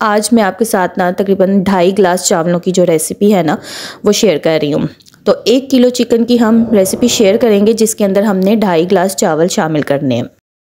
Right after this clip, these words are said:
अब यहाँ पे मैं चिकन की marination करने लगी थी। हम जब भी चिकन हैदराबादी बिरयानी बनाते हैं ना, इसमें हमने हमेशा से चिकन को marinate कर कर फिर हमने इसको बनाना है।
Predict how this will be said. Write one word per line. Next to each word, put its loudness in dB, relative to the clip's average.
अब 0
यहाँ 2
पे 2
मैं 2
चिकन 0
की 2
marination 2
करने 2
लगी 0
थी। 0
हम 2
जब -2
भी 4
चिकन 0
हैदराबादी 0
बिरयानी 2
बनाते -2
हैं 2
ना, 0
इसमें 0
हमने 2
हमेशा 2
से 0
चिकन -2
को 0
marinate 0
कर 2
कर -2
फिर 2
हमने 2
इसको -2
बनाना -2
है। -6